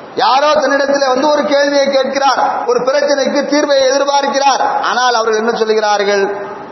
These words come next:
"உங்களுக்கு இதை செய்ய வேண்டும், அதை கழிக்க வேண்டும், இதை கழிக்க வேண்டும்" என்று சொல்லி ஒரு மிகப்பெரிய தொகையை அவரிடத்தில் எதிர்பார்க்கிறார்.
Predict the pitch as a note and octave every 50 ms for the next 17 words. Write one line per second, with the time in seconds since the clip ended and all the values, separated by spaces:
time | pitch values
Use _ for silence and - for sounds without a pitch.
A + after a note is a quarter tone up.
0 | - - - - A3 A3 G#3+ G3+ G3+ - G#3 A3 G#3+ G3+ G3+ A3 G#3+ G#3 G#3 F#3+
1 | F#3 F#3 F3+ F3 F3 F3+ F#3 F3+ D#3 C3+ B2 - - - - - - E3 F3+ A3
2 | A#3+ B3 A3 G#3+ G#3 G3+ G3 - G3 F#3+ F#3 F#3 F#3 F#3 G3 F#3+ E3 D#3 D3+ E3+
3 | F#3+ A#3 A#3+ A#3 G3 G#3+ G3+ G3 - G3+ G3 F#3+ F#3+ F#3+ F#3 F3+ F3+ F3 F3+ F3
4 | F3 F#3 F#3 G3 A3 C#4 C4+ A#3 E3 B2+ - - - - - - G#3 G#3+ G#3 G#3+
5 | G#3 A#3+ A#3 G#3 - A3+ A3+ B3 C4 B3+ A3 - A3 A3 G#3 A3 G#3+ A3 G#3+ G3+
6 | G3+ G3+ G3+ G3+ G3 G#3+ G#3 G3 F#3+ F#3+ F#3 F#3 F3+ E3+ E3 D#3+ E3 D#3+ D3+ -